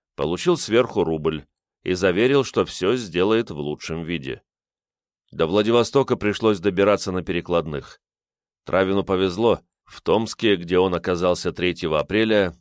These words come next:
Сергей встретил агитбригаду с кинопроектором, курсировавшую по Транссибу в собственном вагоне. Представителя Совкино охотно приютили, с условием, что тот два или три раза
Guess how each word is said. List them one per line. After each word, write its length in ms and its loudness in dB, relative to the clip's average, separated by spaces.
Сергей 440 -2
встретил 500 0
агитбригаду 720 -2
с 80 -8
кинопроектором, 960 -6
курсировавшую 720 2
по 140 -2
Транссибу 760 -2
в 100 -18
собственном 540 -2
вагоне. 560 0
Представителя 680 2
Совкино 600 0
охотно 520 -2
приютили, 680 -2
с 140 -14
условием, 540 2
что 180 -2
тот 320 -2
два 260 2
или 140 2
три 180 -2
раза 420 0